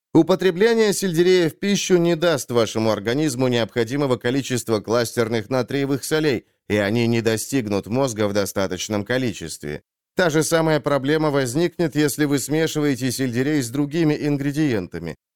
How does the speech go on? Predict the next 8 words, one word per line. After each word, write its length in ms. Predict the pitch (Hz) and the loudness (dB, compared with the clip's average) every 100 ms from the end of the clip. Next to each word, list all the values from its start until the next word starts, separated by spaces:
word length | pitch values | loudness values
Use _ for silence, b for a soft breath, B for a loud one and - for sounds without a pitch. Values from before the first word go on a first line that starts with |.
| - | -6
Дополнительные 840 | 107 110 101 101 117 110 107 104 | -2 0 0 0 0 0 0 0
фруктовые 720 | 98 101 - 127 131 113 110 | -2 -4 -2 0 2 2 0
или 180 | 101 107 | -2 -2
овощные 600 | 101 104 101 - 110 104 | 0 -2 -4 -4 -2 -2
соки 340 | - 160 - 143 | -2 -2 -2 0
разбавляют 880 | 113 120 113 123 117 131 160 151 | 0 0 -2 -2 0 0 0 -2
сельдерейный 640 | - 151 143 151 156 156 147 | -2 -2 0 0 0 0 -2
сок, 280 | 120 98 | -2 -4